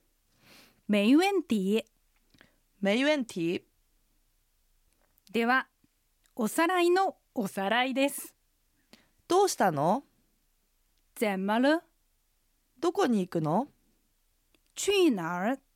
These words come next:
Speaker 2: 聞き取れません。
Speaker 1: 听不懂。
Speaker 2: 書いてください。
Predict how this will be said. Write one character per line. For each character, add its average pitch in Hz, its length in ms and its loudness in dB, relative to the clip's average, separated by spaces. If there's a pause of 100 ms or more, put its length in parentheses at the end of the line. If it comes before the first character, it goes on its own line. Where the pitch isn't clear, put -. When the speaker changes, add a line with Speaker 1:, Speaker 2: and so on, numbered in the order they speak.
(720)
Speaker 2:
聞 - 140 -20
き 277 120 -8
取 320 160 -2
れ 311 80 2
ま 285 200 0
せ 277 160 0
ん。 196 100 -6 (1300)
Speaker 1:
听 415 240 -2
不 381 80 -2
懂。 190 280 -8 (1200)
Speaker 2:
書 339 120 0
い 339 80 0
て 240 120 -4
く 196 120 -4
だ 165 120 -2
さ 156 200 -6
い。 131 80 -12